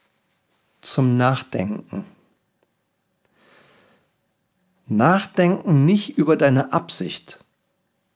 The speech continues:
weil deine Absicht ist natürlich gut, sondern nimm dir Zeit zum Nachdenken über deine Wirkung,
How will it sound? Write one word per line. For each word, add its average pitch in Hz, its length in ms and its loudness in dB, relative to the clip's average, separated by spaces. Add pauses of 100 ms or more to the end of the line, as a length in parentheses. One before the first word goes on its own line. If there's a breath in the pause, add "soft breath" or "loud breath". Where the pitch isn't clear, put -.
(160)
weil 127 140 2
deine 127 320 2
Absicht 156 540 0
ist - 160 -2
natürlich 147 520 0
gut, - 340 -8 (1300)
sondern 135 480 2
nimm 175 200 2
dir 170 140 2
Zeit 160 340 0
zum 131 180 2
Nachdenken 147 600 0
über 120 160 2
deine 113 280 2
Wirkung, 127 480 -2